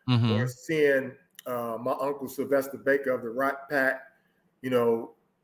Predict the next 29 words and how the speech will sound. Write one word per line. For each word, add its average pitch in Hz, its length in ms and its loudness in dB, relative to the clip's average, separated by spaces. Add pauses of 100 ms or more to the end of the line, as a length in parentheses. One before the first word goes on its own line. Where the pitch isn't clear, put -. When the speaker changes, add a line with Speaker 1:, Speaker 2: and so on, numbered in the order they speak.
Speaker 2:
kinda 135 320 2
play 151 300 4
around 139 400 4
a 123 40 2
little 135 260 0
bit 135 220 2
when 120 120 -6
they 127 140 -2
had 131 220 2
the 113 80 -2
rent 131 320 -4
parties 131 600 2
and, 92 160 -14 (500)
uh, 110 520 -6 (200)
you 143 80 -4
know, 110 160 0
the 107 100 -4
social 135 760 0 (220)
gatherings, 127 1000 2
uh, 120 260 -4 (160)
picnics 139 580 2
and 123 120 -4
what 127 140 2
have 127 280 2
you. 135 220 -2 (420)
Uh, 123 300 0
I 135 60 4
always 196 520 10
knew 151 500 4